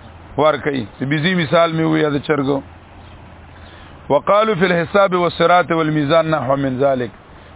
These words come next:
د حساب کتاب باره کې چې لکه اعمال به لکه څنګه، دا څه دي؟ پولیس صراط باره کې، د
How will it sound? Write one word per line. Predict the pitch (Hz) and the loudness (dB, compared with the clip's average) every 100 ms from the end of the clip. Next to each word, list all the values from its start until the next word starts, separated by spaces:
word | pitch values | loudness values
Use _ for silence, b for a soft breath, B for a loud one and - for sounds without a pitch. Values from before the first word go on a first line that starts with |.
| - | -6
د | 156 | -4
حساب | 170 160 208 190 | -2 0 0 0
کتاب | 175 160 180 | -4 0 0
باره | 156 170 165 | 2 2 2
کې | 139 143 120 - - | 0 -4 -6 -10 -4
چې | 165 180 | 0 0
لکه | 175 | 0
اعمال | - 180 185 254 214 | 0 0 2 0 2
به | 180 | 2
لکه | 165 160 - | 0 -2 -2
څنګه، | - 294 165 139 | -4 -4 -4 -2
دا | 370 311 - | -4 -4 -8
څه | |
دي؟ | 170 120 113 101 - - - - - - - - - - - 165 | -8 -6 -8 -12 -20 -20 -20 -20 -20 -20 -20 -20 -20 -20 -12 -4
پولیس | 170 170 | -2 0
صراط | 185 175 202 185 | 0 2 2 2
باره | 180 180 170 | 2 2 0
کې، | 131 | -2
د | 156 | -4